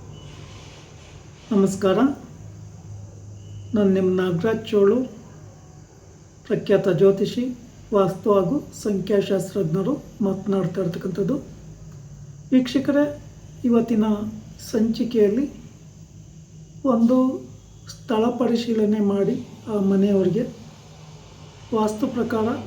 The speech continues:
ಸಲಹೆಯನ್ನು ತಿಳಿಸ್ಬೇಕಾಗಿ ಬಂತು, ತಿಳಿಸಿರ್ತೇನೆ. ಈ ವಿಚಾರದ ಬಗ್ಗೆ ಇವತ್ತಿನ ಸಂಚಿಕೆಯಲ್ಲಿ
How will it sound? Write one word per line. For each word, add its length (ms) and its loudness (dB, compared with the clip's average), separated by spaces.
ಸಲಹೆಯನ್ನು 680 4
ತಿಳಿಸ್ಬೇಕಾಗಿ 840 0
ಬಂತು, 500 2
ತಿಳಿಸಿರ್ತೇನೆ. 960 -2
ಈ 120 8
ವಿಚಾರದ 460 4
ಬಗ್ಗೆ 280 4
ಇವತ್ತಿನ 400 0
ಸಂಚಿಕೆಯಲ್ಲಿ 760 0